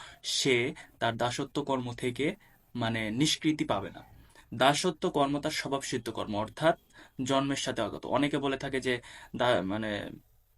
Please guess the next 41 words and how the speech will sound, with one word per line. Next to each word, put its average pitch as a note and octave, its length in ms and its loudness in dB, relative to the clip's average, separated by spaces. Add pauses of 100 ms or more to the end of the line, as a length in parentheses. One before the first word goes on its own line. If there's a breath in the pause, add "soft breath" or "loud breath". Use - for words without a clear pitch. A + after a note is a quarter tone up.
বর্ণপ্রথা B2 480 0
এটা A#2 280 -2
জন্মগত A#2+ 480 -2
না, A2 160 -2
এটা A2+ 140 -6
কর্মের B2 340 0
উপরে A#2 240 -4
নির্ভর A#2 520 -2
করে। G2+ 260 -2 (380 loud breath)
আহ, A2 240 -2
যেহেতু B2 340 -2
তার, A#2 180 0 (160)
মানে, G#2+ 640 -2 (240)
হ্যাঁ, B2+ 200 -2
এটা C3 140 0
একটা C3 140 -2
ভালো B2 240 2
পয়েন্ট B2 320 -4 (360 loud breath)
যে A2+ 380 0 (200)
তারা B2 180 4
ব-, A#2+ 200 2
হিন্দুরা B2+ 340 0
বলে A#2+ 220 -2
থাকে A#2+ 240 -6
যে C#3+ 80 -4
এটা B2+ 260 -2 (160)
কর্মের C#3 360 4
উপরে B2 220 0
ডিপেন্ড - 260 -4
করে, F#2+ 120 -6
মা-, A2 200 -4
মানে, B2 300 -2
এক C3+ 160 0
একজনের C#3+ 300 0
কর্ম C3+ 260 2
এক C3 140 0
এক B2 160 -6
রকম B2 220 -4
থাকে, A#2 260 -4
এই C#3 340 4
জন্যেই D#3 420 0